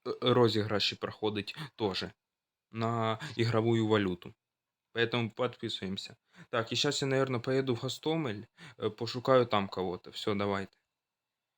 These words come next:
Так, всьо, таксист, назву число від одного до п'яти. Число два пусть буде. три. Сорі. Ні. М, да, жалко, конечно.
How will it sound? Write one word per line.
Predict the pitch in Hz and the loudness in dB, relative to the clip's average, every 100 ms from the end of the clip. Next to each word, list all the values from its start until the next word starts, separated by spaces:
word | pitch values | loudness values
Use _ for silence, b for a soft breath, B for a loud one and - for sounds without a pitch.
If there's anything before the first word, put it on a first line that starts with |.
| _ _ _ | _ _ _
Так, | 131 120 - | -8 -6 -2
всьо, | - 131 | 2 2
таксист, | 127 - - 139 - | 2 -2 -2 -4 -4
назву | 139 135 127 | -6 -4 -2
число | - - 123 | 0 0 0
від | 117 107 | -2 -4
одного | 113 127 | -2 -4
до | 117 | -4
п'яти. | 117 117 139 147 190 B | -6 -6 -6 -8 -10 B
Число | - 120 - 135 | -12 -10 -2 -2
два | 110 110 110 | 0 0 0
пусть | 123 120 | -4 -10
буде. | 127 131 135 - _ _ _ _ _ _ _ _ | -8 -8 -10 -16 _ _ _ _ _ _ _ _
три. | 120 117 117 - _ _ _ _ _ _ _ _ _ _ _ | -10 -8 -8 -12 _ _ _ _ _ _ _ _ _ _ _
Сорі. | - 135 143 143 135 135 - _ _ _ _ _ _ _ _ _ _ _ _ _ _ _ _ _ _ _ _ | -10 -6 -4 -4 -6 -10 -14 _ _ _ _ _ _ _ _ _ _ _ _ _ _ _ _ _ _ _ _
Ні. | 120 117 113 - _ _ _ _ _ _ _ _ _ _ - b b b b _ _ _ _ _ 151 143 | -12 -10 -10 -14 _ _ _ _ _ _ _ _ _ _ -16 b b b b _ _ _ _ _ -10 -6
М, | 131 135 | -4 0
да, | 131 123 | 4 4
жалко, | 123 117 104 - | 4 4 4 -2
конечно. | - 113 107 110 123 | -8 -6 -4 -6 -10